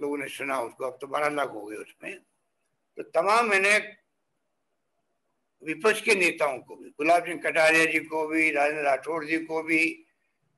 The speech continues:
हमारे यहाँ बीजेपी के अध्यक्ष महोदय हैं सतीश पूनिया जी को भी, उन सबको भी पब्लिक को एड्रेस करवाया, पूरे राजस्थान जनता को,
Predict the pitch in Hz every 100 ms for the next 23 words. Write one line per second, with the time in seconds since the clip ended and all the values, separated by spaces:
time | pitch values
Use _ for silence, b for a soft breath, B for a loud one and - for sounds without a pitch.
0 | _ - 147 156 160 156 151 165 170 165
1 | 151 147 170 - 165 151 151 151 160 143
2 | 151 147 147 _ _ _ _ _ 160 160
3 | 170 156 175 185 185 175 170 170 170 185
4 | 190 190 - 240 247 262 269 262 262 208
5 | 196 208 214 - 220 233 240 233 180 208
6 | 208 208 170 139 123 117 - 147 156 143
7 | 143 143 165 147 139 135 165 147 143 208